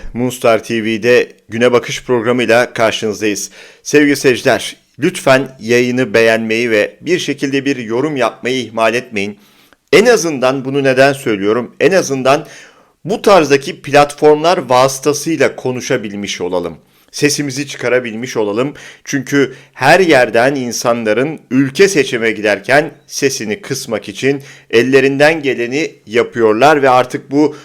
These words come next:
zorba bir hal almaya başladı. Uzun zamandır böyle, fakat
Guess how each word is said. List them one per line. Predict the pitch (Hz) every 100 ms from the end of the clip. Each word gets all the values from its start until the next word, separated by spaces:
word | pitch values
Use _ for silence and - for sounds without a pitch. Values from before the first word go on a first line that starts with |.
| _ 120
zorba | 107 143 151 143 170 196
bir | 135 170
hal | 160 - 131 151 123
almaya | 113 107 101 95
başladı. | 101 95 - 139
Uzun | 220 208 185 233
zamandır | 160 135 120 113 107 104
böyle, | 117 113 113
fakat | 151 202 135 135